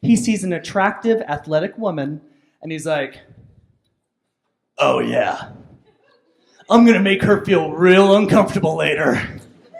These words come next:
Just gotta wait until she gets on the leg open-y, closey thingy.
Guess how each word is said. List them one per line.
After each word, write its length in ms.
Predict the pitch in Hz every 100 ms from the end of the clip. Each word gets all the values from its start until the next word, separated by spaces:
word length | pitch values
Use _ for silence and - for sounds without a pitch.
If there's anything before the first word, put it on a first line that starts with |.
| - _ _ _ _ _ _
Just 220 | - 226 -
gotta 180 | 277
wait 200 | 262 262
until 200 | 262 262
she 180 | - 302
gets 240 | 285 262 277
on 180 | 254
the 60 | 240
leg 480 | 226 240 233 233 -
open-y, 480 | 214 220 247 226 208
closey 560 | - 247 240 247 247 196
thingy. 500 | - 175 156 113 95